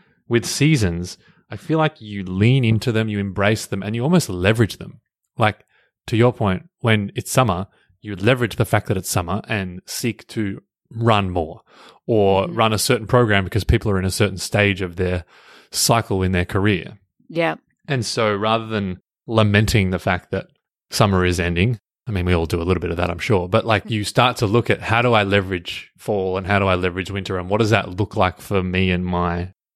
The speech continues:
Speaker 1: work and my life? I, I just think that idea of, like, embracing and leaning into the chapter or the season, I'm sort of interchanging the two now, is something I wanna, like, think about some more.
Speaker 2: Yeah, and this had not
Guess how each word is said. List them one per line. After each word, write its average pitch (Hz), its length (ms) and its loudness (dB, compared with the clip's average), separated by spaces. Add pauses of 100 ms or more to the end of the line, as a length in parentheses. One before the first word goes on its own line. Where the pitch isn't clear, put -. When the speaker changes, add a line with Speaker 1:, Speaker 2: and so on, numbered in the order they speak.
(120)
Speaker 1:
work - 560 -2 (600)
and 101 120 -4
my 92 80 0
life? 123 340 2
I, 104 260 0
I 120 120 2
just 113 160 -2
think 127 160 2
that 107 220 0
idea 110 340 4
of, 101 80 4
like, 95 200 0
embracing 107 640 -2
and 90 120 -6
leaning 90 320 -4
into 101 320 -2
the 135 120 -4
chapter 147 420 0
or 123 160 4
the 120 80 0
season, 127 420 -4 (320)
I'm 95 80 -8
sort - 160 0
of - 80 -8
interchanging 104 520 -4
the 120 80 -2
two 127 160 -2
now, 143 220 -2 (480)
is 107 120 -2
something 117 280 2
I 107 60 4
wanna, 98 300 2
like, 92 200 -2
think 113 160 0
about 90 260 -2
some 90 160 -6
more. 87 320 -8 (1300)
Speaker 2:
Yeah, 254 360 4
and 214 220 -2
this - 340 -2 (140)
had 202 300 -2
not 180 720 0